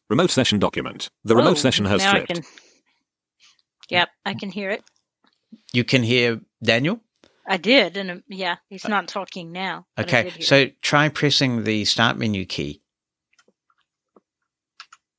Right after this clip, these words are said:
Speaker 1: Search box edit.
Speaker 3: Okay, and
Speaker 2: Search,
Speaker 3: so now
Speaker 2: yep.
Speaker 3: you're controlling my computer.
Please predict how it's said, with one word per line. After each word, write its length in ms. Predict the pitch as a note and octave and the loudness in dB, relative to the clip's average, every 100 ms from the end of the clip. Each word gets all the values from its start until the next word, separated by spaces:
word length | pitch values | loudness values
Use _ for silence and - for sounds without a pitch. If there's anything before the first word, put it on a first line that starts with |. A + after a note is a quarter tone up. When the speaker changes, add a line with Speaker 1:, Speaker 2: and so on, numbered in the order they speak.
| _ _ - | _ _ -4
Speaker 1:
Search 320 | - E3+ - | 2 2 4
box 180 | B2+ - | 2 2
edit. 300 | F2+ - - _ G2+ | 0 -4 -10 _ -4
Speaker 3:
Okay, 440 | G2+ C3+ D3 - _ - | 0 0 0 -6 _ -4
and 140 | A2+ | 0
Speaker 2:
Search, 40 | A#2+ | 4
Speaker 3:
so 120 | A#2+ | 4
now 120 | G3 | 4
Speaker 2:
yep. 60 | C3 | 4
Speaker 3:
you're 120 | C3+ | 0
controlling 460 | C3 B2+ B2 A2+ A2 | 0 0 2 2 2
my 140 | A#2+ | -2
computer. 460 | C3+ A2+ F2 - | -2 -4 -6 -8